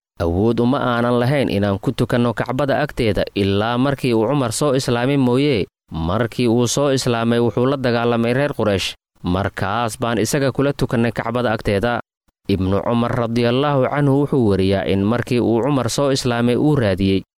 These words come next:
cidda ugu warfaafinta badan reer Quraysh,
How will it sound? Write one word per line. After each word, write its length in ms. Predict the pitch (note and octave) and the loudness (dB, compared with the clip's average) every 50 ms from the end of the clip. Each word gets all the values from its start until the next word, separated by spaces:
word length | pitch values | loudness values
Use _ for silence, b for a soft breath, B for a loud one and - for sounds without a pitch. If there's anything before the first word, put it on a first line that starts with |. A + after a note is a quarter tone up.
| _ - | _ -6
cidda 360 | - G#2+ A#2+ B2 A2+ B2+ A#2 A2 | -4 -4 -2 -2 -2 -2 0 0
ugu 260 | A#2+ B2 C#3 D3 D3 | 2 2 2 2 2
warfaafinta 600 | C3+ A#2+ - - A#2 A#2 A2 - D#3 C#3+ C3 C3 A2+ | 0 -2 -2 -4 -4 -4 -2 -2 -2 -2 -2 -2 -2
badan 240 | A#2+ A#2+ A#2+ A#2+ A2+ | -2 -2 -2 0 0
reer 180 | C3+ C#3+ C#3+ | 0 0 -2
Quraysh, 400 | - - A2 G2+ G2 F#2+ - - | -2 0 0 0 0 0 -2 -6